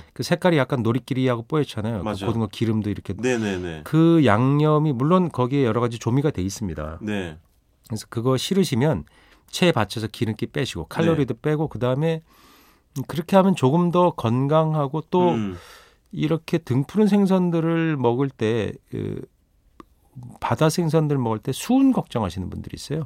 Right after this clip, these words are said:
Speaker 2: 아, 이렇게
Speaker 1: 그러면 이제, 예.
Speaker 2: 쌓인다 그래가지고.
Speaker 1: 왜냐면 이 하루에 섭취량이 제한돼 있거든요.
Speaker 2: 네네.
Speaker 1: 그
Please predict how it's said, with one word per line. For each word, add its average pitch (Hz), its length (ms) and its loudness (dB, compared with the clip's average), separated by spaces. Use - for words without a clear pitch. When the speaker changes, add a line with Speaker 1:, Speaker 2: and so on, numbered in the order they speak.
Speaker 2:
아, 104 500 2
이렇게 90 140 -4
Speaker 1:
그러면 196 340 6
이제, 101 240 0
예. 92 240 0
Speaker 2:
쌓인다 143 440 0
그래가지고. 87 360 -4
Speaker 1:
왜냐면 147 320 4
이 156 80 0
하루에 196 340 6
섭취량이 180 500 0
제한돼 107 340 0
있거든요. 120 280 2
Speaker 2:
네네. 95 220 0
Speaker 1:
그 107 280 -2